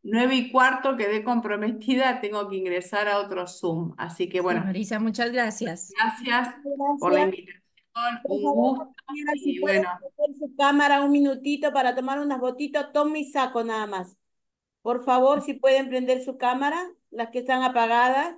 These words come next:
Speaker 3: por favor, un momentito, si pueden, eh, encender su cámara para poder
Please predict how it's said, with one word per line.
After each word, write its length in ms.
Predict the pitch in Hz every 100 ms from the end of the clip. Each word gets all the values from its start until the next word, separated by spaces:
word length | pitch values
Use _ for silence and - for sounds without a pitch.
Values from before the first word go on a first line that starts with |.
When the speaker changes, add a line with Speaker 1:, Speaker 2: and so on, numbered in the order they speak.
| -
Speaker 3:
por 200 | 240 226
favor, 500 | 220 220 254 311 - _ _ _ -
un 80 | 233
momentito, 880 | 240 240 233 254 254 254 285 349 _ _ _ _ _
si 200 | - 226
pueden, 880 | 226 233 233 233 226 214 202 190 - _ _ _ _ -
eh, 580 | 196 190 190 190 185 180 -
encender 500 | - 202 214 214 233
su 180 | 233 247
cámara 600 | 247 240 247 254 269 285
para 240 | 262 220 220
poder 640 | 226 226 226 220 214 208